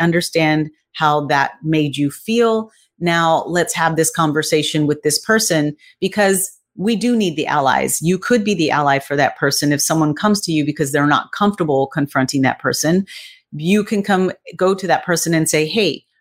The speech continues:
when you made this comment earlier, so-and-so in the room, or there were individuals in the room who you offended." But make sure that you don't belittle or diminish how this person is feeling.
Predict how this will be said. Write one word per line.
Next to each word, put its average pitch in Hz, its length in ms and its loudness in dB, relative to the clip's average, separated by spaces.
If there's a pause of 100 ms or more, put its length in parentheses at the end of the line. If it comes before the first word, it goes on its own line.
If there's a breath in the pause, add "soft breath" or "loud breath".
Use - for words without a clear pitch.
when 185 300 0
you 220 220 0
made 233 300 -2
this 196 220 -2
comment 139 640 0
earlier, 143 600 0 (220)
so-and-so 196 800 0
in 180 200 0
the 180 100 0
room, 147 500 0
or 175 420 0 (200)
there 175 80 2
were 165 180 2
individuals 190 720 0
in 165 180 2
the 160 120 0
room 165 480 0 (200)
who 196 100 0
you 165 260 2
offended." 143 580 -2 (320 loud breath)
But 170 160 0
make 220 280 0
sure 196 360 2
that 160 200 0
you 170 200 0
don't 160 340 -2
belittle 185 760 0 (120 soft breath)
or 170 160 0
diminish 170 800 0
how 156 220 0
this 147 180 -2
person 143 420 -2
is 147 200 -4
feeling. 160 480 -2